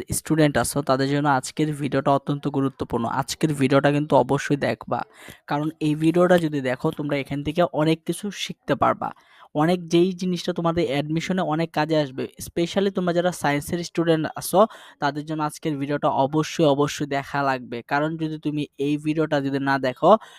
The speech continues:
তুমি বুঝতে পারবা না যে তোমার এইচএসসির রেজাল্টটা কতটুকু গুরুত্বপূর্ণ তোমার, আহ, অ্যাডমিশনের ক্ষেত্রে, তোমার কতটুকু গুরুত্বপূর্ণ। আমি A to Z সবটুকু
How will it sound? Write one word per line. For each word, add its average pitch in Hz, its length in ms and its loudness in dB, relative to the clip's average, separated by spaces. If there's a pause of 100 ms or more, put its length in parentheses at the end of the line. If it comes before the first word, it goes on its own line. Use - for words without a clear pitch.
(140)
তুমি 151 180 2
বুঝতে 160 420 -2
পারবা 139 300 2
না 135 120 2
যে 139 120 0
তোমার 139 220 -2 (120)
এইচএসসির 170 480 -4
রেজাল্টটা 147 500 -2
কতটুকু 165 480 -2
গুরুত্বপূর্ণ 156 680 -2
তোমার, 147 300 0 (380)
আহ, 131 320 4 (140)
অ্যাডমিশনের 147 640 -4
ক্ষেত্রে, - 340 -10
তোমার 135 280 -8
কতটুকু 170 480 2
গুরুত্বপূর্ণ। 123 720 -2 (260)
আমি 156 180 0 (120)
A 180 100 4
to 185 160 0
Z 180 140 0
সবটুকু 160 540 -2